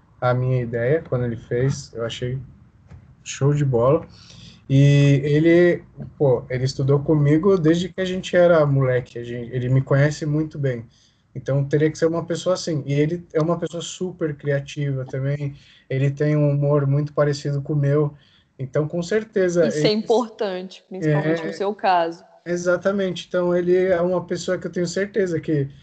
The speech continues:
Speaker 1: ele é, tipo, pro-, eu ia só fazer o, os roteiros, por exemplo, falar, "Ah, tem que fazer um post sobre isso aqui." E aí eu ia debater com ele, por exemplo, a arte.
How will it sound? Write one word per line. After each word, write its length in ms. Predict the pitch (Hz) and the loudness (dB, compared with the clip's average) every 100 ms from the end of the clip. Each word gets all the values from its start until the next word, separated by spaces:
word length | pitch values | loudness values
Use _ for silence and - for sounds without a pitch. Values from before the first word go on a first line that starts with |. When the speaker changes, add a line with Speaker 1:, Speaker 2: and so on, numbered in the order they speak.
| - | -10
Speaker 1:
ele 220 | 151 147 156 | -4 -2 0
é, 140 | 160 | -2
tipo, 300 | 156 - 170 147 | -4 -8 -10 -10
pro-, 260 | - 165 160 | -8 -6 -4
eu 200 | 156 147 | 0 2
ia 400 | 156 165 151 139 - _ | 2 0 -2 -4 -10 _
só 220 | - 175 | -4 -2
fazer 420 | 175 185 170 175 | 0 0 0 -2
o, 640 | 165 156 151 143 135 131 127 - _ _ - | 0 -2 -2 -2 -4 -6 -12 -16 _ _ -8
os 140 | 147 | -2
roteiros, 680 | 156 156 - 143 180 208 - | 0 0 -2 -2 -2 -4 -8
por 220 | - 147 | -4 -2
exemplo, 400 | 139 131 165 170 | -2 -4 -6 -6
falar, 280 | 165 170 127 | -6 -4 -4
"Ah, 40 | |
tem 120 | 139 | -6
que 80 | 139 | -10
fazer 220 | - 143 | -8 -6
um 80 | 156 | -6
post 280 | 151 165 165 | -6 -8 -8
sobre 180 | 170 165 | -14 -12
isso 140 | - | -10
aqui." 320 | 175 - 123 - _ _ - | -10 -6 -8 -10 _ _ 0
E 140 | 139 | 4
aí 200 | 147 147 | 4 4
eu 260 | 170 165 143 156 | 2 2 -2 -4
ia 200 | 147 139 | -2 0
debater 680 | 135 143 180 269 - 202 196 | 0 -2 0 -2 -2 -6 -4
com 140 | 180 | -4
ele, 100 | 190 | -4
por 200 | 190 185 | -4 -4
exemplo, 380 | 185 185 180 202 | -2 -4 -4 -2
a 80 | 214 | 0
arte. 460 | 143 127 - - | -2 -4 -8 -18